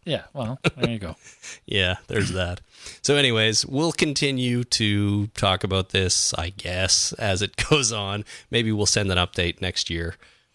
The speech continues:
Speaker 2: when, uh, Frank adds the second spinoff to,
Speaker 1: You,
Speaker 2: to
Speaker 1: you
Speaker 2: his
Speaker 1: thi-,
Speaker 2: list.
Speaker 1: you think he's gonna add our podcast to the list? 'Cause we wouldn't be here without the show.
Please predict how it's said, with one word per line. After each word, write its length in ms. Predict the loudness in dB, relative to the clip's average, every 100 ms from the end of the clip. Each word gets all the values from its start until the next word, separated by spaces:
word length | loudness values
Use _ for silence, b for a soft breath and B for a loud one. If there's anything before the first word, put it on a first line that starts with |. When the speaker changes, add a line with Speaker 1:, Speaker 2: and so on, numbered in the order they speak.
| -6
Speaker 2:
when, 360 | -2 0 0
uh, 160 | -2 -4
Frank 400 | -4 -2 -2 -2 -2
adds 440 | 0 0 0 -2
the 260 | 0 -2 0
second 360 | 2 2 2 0
spinoff 600 | -2 -4 -8 -10 -14 -18 _ -2
to, 260 | 0 0
Speaker 1:
You, 80 | -2
Speaker 2:
to 140 | 0 2
Speaker 1:
you 60 |
Speaker 2:
his 100 | 2
Speaker 1:
thi-, 80 | 0
Speaker 2:
list. 280 | -2 -2 -2
Speaker 1:
you 100 | -6
think 160 | -2 0
he's 80 | 2
gonna 160 | 2 4
add 260 | 4 6
our 160 | 4 4
podcast 580 | 2 0 2 0 0 0
to 140 | -2
the 80 | 0
list? 300 | 2 0 0
'Cause 200 | -4 -2
we 120 | 2
wouldn't 280 | 2 2 0
be 120 | -2
here 160 | -2 -4
without 300 | -4 -6 -6
the 40 |
show. 360 | -6 -4 -4 -6